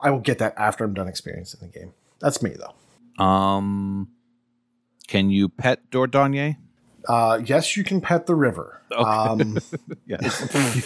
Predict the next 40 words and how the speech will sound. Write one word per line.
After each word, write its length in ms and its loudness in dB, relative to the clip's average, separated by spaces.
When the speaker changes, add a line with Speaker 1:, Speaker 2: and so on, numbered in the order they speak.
Speaker 1:
have 220 0
to 200 0
cross 460 2
it 160 2
at 160 6
one 200 6
point 320 2
to 60 -12
take 180 2
a 40 -4
picture. 360 2
I 80 4
guess 220 -4
technically 600 -4
that's 220 -2
petting 380 0
it. 100 -4
You're 120 -6
stepping 360 -2
on 140 -2
some 180 -2
stones, 540 2
so 220 -2
sure. 440 -4
Uh, 180 0
there's 180 -2
no 100 6
achievement 520 4
for 120 -8
doing 240 -4
that, 220 -8
though. 260 -4
Uh, 140 -10
there's 220 2
a 60 -4
cat 400 -2
you 80 0
have 160 -2
to 100 -12
feed, 460 -10